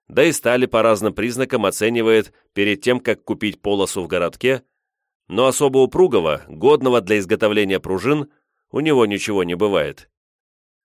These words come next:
Общее впечатление, будто в разных местах выплавляют с разными хитростями железяки с разным содержанием углерода, но там и легирующие добавки варьируются в зависимости от состава местной руды.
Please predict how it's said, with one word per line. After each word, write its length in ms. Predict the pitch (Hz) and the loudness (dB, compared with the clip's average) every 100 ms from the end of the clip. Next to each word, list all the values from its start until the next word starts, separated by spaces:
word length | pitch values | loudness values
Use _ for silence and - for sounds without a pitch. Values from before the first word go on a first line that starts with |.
| _ _ | _ _
Общее 440 | - 117 156 170 165 | -2 0 0 -2 -4
впечатление, 720 | - 139 127 104 151 151 139 | -2 -6 -4 -2 0 2 0
будто 320 | 117 131 113 | 0 -2 0
в 60 | 104 | 2
разных 400 | 120 101 104 98 | 2 0 -6 -6
местах 400 | 95 - 113 87 | -6 -2 -2 -2
выплавляют 600 | 92 95 90 120 131 - | -4 -2 -2 0 0 -2
с 80 | |
разными 400 | 101 104 95 92 | -2 -2 -2 -8
хитростями 760 | 90 135 131 117 - 117 117 101 _ - | -8 -8 -6 -6 -6 -2 -2 -4 _ -14
железяки 680 | 95 117 107 90 120 131 143 | -6 -2 -2 0 0 0 -4
с 100 | 104 | -2
разным 320 | 110 110 107 | 0 0 -2
содержанием 720 | 107 95 95 92 95 92 90 - | -4 -4 -2 0 -2 -2 -6 -8
углерода, 680 | 92 95 82 87 101 131 - _ _ _ _ | -6 -4 -2 0 0 0 -2 _ _ _ _
но 180 | 107 120 | -4 0
там 220 | 131 123 | 0 0
и 300 | - 113 113 104 | -2 -2 -2 -2
легирующие 680 | 104 85 110 110 101 104 | -4 0 0 0 -2 -2
добавки 420 | 92 82 85 - | -2 -2 -4 -4
варьируются 760 | 107 113 120 123 123 - 135 117 _ _ - | -2 0 0 0 0 0 -2 -4 _ _ -14
в 80 | 92 | -2
зависимости 600 | 117 139 143 151 131 110 | 0 0 0 -2 0 0
от 120 | 101 | 0
состава 480 | 110 92 110 117 117 | 0 0 2 2 0
местной 380 | 90 85 92 | 0 -4 -2
руды. 360 | 92 104 98 - | -2 0 -2 -4